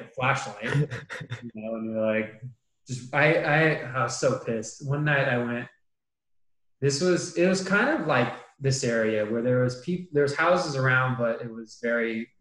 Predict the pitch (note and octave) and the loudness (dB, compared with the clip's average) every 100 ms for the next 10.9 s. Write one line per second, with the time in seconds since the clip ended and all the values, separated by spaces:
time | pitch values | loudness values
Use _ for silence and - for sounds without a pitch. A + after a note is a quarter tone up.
0 | - G#2+ - D#3+ C#3+ F2 - F3+ _ _ | -16 -14 -4 2 2 2 -4 -10 _ _
1 | - C3+ - - G#2 - - G2 - F#2+ | -6 -4 -2 -2 -2 -4 -4 -4 -6 -14
2 | G2+ _ _ _ _ - C#3+ D3+ C#3 - | -16 _ _ _ _ -6 -4 -2 -4 -2
3 | B2 C3+ - A2+ G#2+ G#2+ - C3 B2 A#2+ | -2 -2 -2 0 0 -2 -8 -4 -4 -4
4 | A#2 - _ _ _ _ _ _ _ _ | -6 -10 _ _ _ _ _ _ _ _
5 | C#3 B2 A2+ G#2+ G#2+ - _ _ _ _ | -6 -4 -4 -8 -12 -18 _ _ _ _
6 | _ _ _ _ _ _ B2 B2+ B2+ B2 | _ _ _ _ _ _ -4 -2 0 -2
7 | B2 - _ _ _ _ _ _ _ _ | -6 -16 _ _ _ _ _ _ _ _
8 | _ _ - C3+ C3+ B2 B2 D3+ C3+ A#2+ | _ _ -8 0 0 0 2 4 4 2
9 | B2 C3 C3 C#3 B2+ G#2+ A2 - F#3+ F#3+ | 0 0 2 2 0 -4 -4 -2 2 2
10 | E3+ - - C#3+ C#3 C3+ C3+ C3+ - | 2 -4 -4 -2 0 0 0 -2 -8